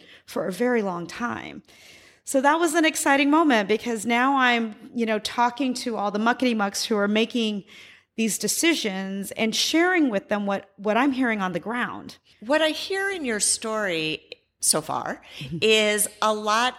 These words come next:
Speaker 2: of your recognizing that from your life experiences, you were acquiring skills and perspective that had value to others and that you weren't then shy about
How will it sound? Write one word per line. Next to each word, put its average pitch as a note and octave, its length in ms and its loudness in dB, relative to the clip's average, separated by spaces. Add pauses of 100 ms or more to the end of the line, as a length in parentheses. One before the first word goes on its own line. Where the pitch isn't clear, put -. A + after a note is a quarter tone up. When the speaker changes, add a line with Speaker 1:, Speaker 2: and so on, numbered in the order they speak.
Speaker 2:
of G3 340 0
your F#3 300 0
recognizing D#3+ 1000 -2
that D3+ 280 0
from F#3 460 -2
your E3+ 220 0
life D#3+ 320 0
experiences, D#3 1080 -4
you D#3+ 200 -10
were D#3 180 -2
acquiring D#3 600 -6
skills F3+ 540 0
and E3 140 -10
perspective - 960 -4 (300)
that F#3+ 140 2
had F3 180 0
value E3 380 2
to - 120 -6
others C#3+ 520 -4
and E3 180 -6
that D3+ 140 0
you D#3+ 100 -4
weren't E3 300 -4
then E3 180 -4
shy D3 560 0
about C#3+ 580 -2